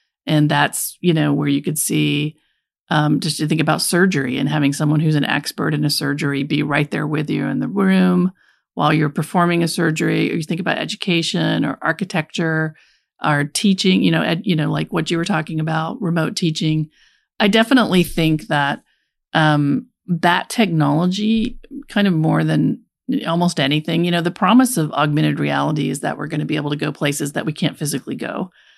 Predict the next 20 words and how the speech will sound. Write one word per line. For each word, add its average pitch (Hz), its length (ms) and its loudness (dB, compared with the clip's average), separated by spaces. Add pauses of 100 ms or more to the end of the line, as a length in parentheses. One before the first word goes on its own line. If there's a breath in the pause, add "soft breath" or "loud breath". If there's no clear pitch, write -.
(320 soft breath)
But 165 120 2
I 170 80 6
think 185 300 2
the 190 60 -2
promise 185 440 2
of 156 120 2
digital 156 360 0
humans 147 600 4
is 151 180 -4
that 156 260 -4
you 170 80 -8
can 160 140 -2
have 147 480 0 (420)
emotional 160 540 2
connection - 800 -4 (500)
on 160 120 4
a 151 40 4
different 160 360 0
level. - 580 -6 (460)
Um, 139 560 0